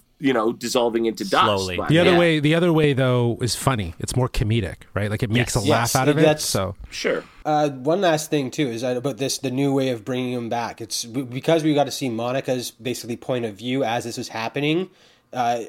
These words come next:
Speaker 4: I'm not sure if you guys noticed, like, the, the conversation that we were overhearing was from Captain Marvel when she
Speaker 2: Yes.
Speaker 4: was a kid, and it's, it's always interesting that, like, they were, they're, like, that was her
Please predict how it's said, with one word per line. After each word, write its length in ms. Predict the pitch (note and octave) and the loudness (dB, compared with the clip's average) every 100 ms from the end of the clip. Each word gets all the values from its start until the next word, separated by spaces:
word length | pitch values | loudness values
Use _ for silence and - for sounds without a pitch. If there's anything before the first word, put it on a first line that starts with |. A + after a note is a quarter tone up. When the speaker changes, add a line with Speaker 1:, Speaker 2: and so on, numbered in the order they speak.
| - | -8
Speaker 4:
I'm 220 | A#2 B2+ | -6 -2
not 180 | B2 B2+ | -2 -2
sure 100 | B2+ | -4
if 60 | B2 | -4
you 80 | B2+ | -2
guys 200 | B2 G#2+ | -2 -4
noticed, 500 | A2+ C3 C3+ C#3 - | -6 -2 -2 -2 -2
like, 140 | B2 | -4
the, 60 | A#2 | -6
the 240 | F#2 A#2 | -8 -10
conversation 760 | - D3+ D3 D3+ C#3 C3+ - D3 | -4 0 0 0 -2 -2 0 0
that 140 | C#3+ | 0
we 100 | B2 | -2
were 100 | B2+ C3+ | -4 -4
overhearing 640 | C3+ C3 - B2 C3 C3+ | -4 -6 -4 -2 0 -2
was 180 | A#2+ A2 | -4 -6
from 300 | - A#2 B2 | -6 -4 -4
Captain 340 | - A#2+ A#2+ | -4 -4 -4
Marvel 300 | A2 A2+ A#2+ | -6 -6 -8
when 120 | A2+ | -8
she 140 | G#2+ G#2+ | -4 0
Speaker 2:
Yes. 120 | G#2+ | 0
Speaker 4:
was 100 | F2 | -2
a 40 | - | -2
kid, 340 | A#2+ C#3+ D#3 - _ _ _ | -2 -2 -4 -8 _ _ _
and 520 | A#2+ A#2+ A#2+ A#2 A#2 G#2 _ | -4 -2 -2 -4 -8 -12 _
it's, 200 | C#3+ B2+ | -4 -2
it's 220 | D3+ C#3+ | 0 0
always 320 | - E3 E3+ E3 | 2 4 4 2
interesting 340 | D#3+ D3+ D#3 | 0 0 0
that, 120 | C#3+ C3 | 0 0
like, 260 | B2 - G#2 | -4 -6 -10
they 120 | A#2+ | -6
were, 160 | A#2+ A#2 | -4 -4
they're, 320 | A#2+ A#2 A2+ G#2 - | -6 -8 -8 -10 -12
like, 140 | A#2 | -6
that 140 | C3 C3+ | -2 -2
was 120 | C3+ | 0
her 340 | D3+ C#3+ C#3+ | 2 2 0